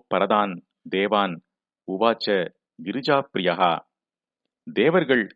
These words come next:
தாங்கள் சொல்ல வேண்டியதை சொல்லி முடித்ததும் கிரிஜா பிரியர் அவர்களிடம் பேசலானார் என்று இந்த வரப்பிரதானத்தை ஆரம்பித்திருக்கிறது. கிரிஜா பிரியகா, அதாவது அம்பாளின்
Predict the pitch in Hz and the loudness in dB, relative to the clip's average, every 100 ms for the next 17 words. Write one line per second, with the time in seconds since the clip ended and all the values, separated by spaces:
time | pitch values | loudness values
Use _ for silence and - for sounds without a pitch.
0 | - 101 107 104 92 87 120 165 147 123 | -2 -2 0 -2 -2 -4 -2 -2 -2 -4
1 | 110 104 - 90 127 95 98 104 104 98 | -4 -4 -6 -6 -4 -2 -2 -2 -2 -2
2 | 76 - _ _ _ 85 101 170 175 190 | -4 -14 _ _ _ -4 -2 -2 4 4
3 | 180 110 113 107 - - 90 101 101 104 | 4 0 2 2 0 -4 -2 0 2 2
4 | 98 87 87 107 127 90 85 92 87 - | 0 -4 -6 -4 -2 -2 2 0 0 -4
5 | _ 113 135 131 123 101 101 98 85 - | _ -2 0 2 2 0 4 4 4 -2
6 | _ _ _ _ _ _ _ - - 180 | _ _ _ _ _ _ _ -2 0 0
7 | - - 127 120 110 - 101 92 - - | 0 2 6 6 4 2 0 0 -8 -6
8 | 85 113 131 - 92 85 92 92 90 76 | 0 0 0 -4 -4 0 0 2 0 -4
9 | _ _ _ _ _ - 101 131 165 165 | _ _ _ _ _ -6 -4 -2 4 2
10 | 165 113 110 104 90 85 87 90 98 113 | 2 0 2 2 0 0 -4 -2 0 0
11 | 95 80 101 254 151 143 131 | -2 -2 -4 0 0 0 -6